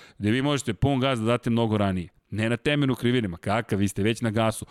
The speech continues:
I onda se stuštite ni startno ciljni pravac, pa imate opet blagi prevoj, pa blaga ravnica, pa onda dolazite u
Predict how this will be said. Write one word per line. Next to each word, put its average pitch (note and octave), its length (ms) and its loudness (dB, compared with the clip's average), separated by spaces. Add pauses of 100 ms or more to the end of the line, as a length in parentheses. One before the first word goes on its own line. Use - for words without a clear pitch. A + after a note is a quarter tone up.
(280)
I A2 100 2
onda B2+ 160 0
se F#2+ 140 -4
stuštite - 760 -2
ni G#2+ 100 -2
startno B2+ 340 -2
ciljni A2 260 -2
pravac, F3+ 300 0
pa C3 100 -2
imate B2+ 300 0
opet A2+ 300 2
blagi F#2 340 -2
prevoj, E3 420 2 (340)
pa F#2+ 140 0
blaga G#2+ 320 2
ravnica, A2+ 560 0 (440)
pa G#2 80 -2
onda B2+ 160 0
dolazite B2+ 560 0
u A#2+ 300 2